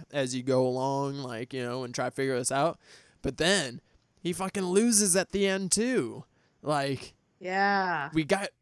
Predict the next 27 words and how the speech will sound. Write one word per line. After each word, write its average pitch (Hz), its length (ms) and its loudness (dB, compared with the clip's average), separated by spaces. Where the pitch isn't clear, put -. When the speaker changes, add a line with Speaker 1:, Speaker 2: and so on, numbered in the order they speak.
Speaker 1:
we 160 140 0
got 180 320 4
kids 214 300 0
getting 175 300 2
killed, 170 440 2
and 175 120 -2
then 185 120 4
we 180 100 6
also 190 340 6
get 190 160 0
a 156 60 2
fuck - 300 -2
you 185 220 6
ending 226 440 0
as 143 180 2
well. 202 440 2
Like, 135 440 2
Speaker 2:
<laughs> - 80 -4
Speaker 1:
ah, 220 440 6
I 180 120 0
love 196 320 4
it. 123 240 0
Do 151 80 4
you 170 160 6
have 170 320 2
any, 170 280 2
uh, 156 300 6